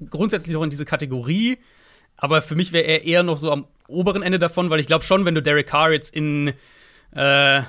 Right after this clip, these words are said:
weiß nicht, welches Team hat jetzt gerade richtig, richtig gute Umstände, äh, sagen wir mal in die Broncos packst. Ähm,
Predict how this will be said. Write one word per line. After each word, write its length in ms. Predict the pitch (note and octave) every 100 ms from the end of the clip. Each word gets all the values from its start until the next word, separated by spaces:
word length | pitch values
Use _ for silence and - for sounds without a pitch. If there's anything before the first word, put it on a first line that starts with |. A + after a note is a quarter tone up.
| - -
weiß 140 | A#2 A2+
nicht, 120 | A2
welches 180 | A#2+ -
Team 120 | C#3
hat 60 |
jetzt 100 | B2+
gerade 160 | B2+ B2
richtig, 320 | B2 C3 C#3
richtig 220 | C3 B2+ B2
gute 120 | B2+
Umstände, 1080 | D#3 D#3+ B2+ C3+ C#3 - B2+ C3 B2+ B2+ C3
äh, 40 |
sagen 180 | B2 B2+
wir 60 | C3
mal 340 | B2+ B2+ B2+
in 580 | - C3+ C3+ C3 C3 C3
die 80 | B2+
Broncos 480 | D3 F3+ D3+ C3 -
packst. 460 | - A2+ - - - - - - _ _ -
Ähm, 580 | B2 A#2+ B2 B2 B2